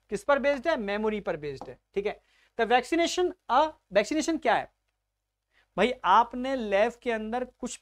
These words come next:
पैथोजन को डिजाइन किया, ठीक है, मतलब बॉडी को आप आर्टिफिशियली इंड्यूस कर रहे हो एंटीबॉडी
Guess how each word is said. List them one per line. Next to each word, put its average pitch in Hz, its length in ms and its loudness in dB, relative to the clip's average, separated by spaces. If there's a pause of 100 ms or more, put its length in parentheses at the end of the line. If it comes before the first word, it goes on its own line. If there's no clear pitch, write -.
पैथोजन 226 540 0
को 262 160 -4
डिजाइन 156 560 -4
किया, 226 320 -2 (560)
ठीक 196 140 -2
है, 151 160 -8 (320)
मतलब 254 260 4
बॉडी 202 340 6
को 330 140 2
आप 269 500 6 (720)
आर्टिफिशियली 285 880 2
इंड्यूस 247 580 4
कर 247 180 2
रहे 220 180 0
हो 247 320 2 (280)
एंटीबॉडी 233 1000 0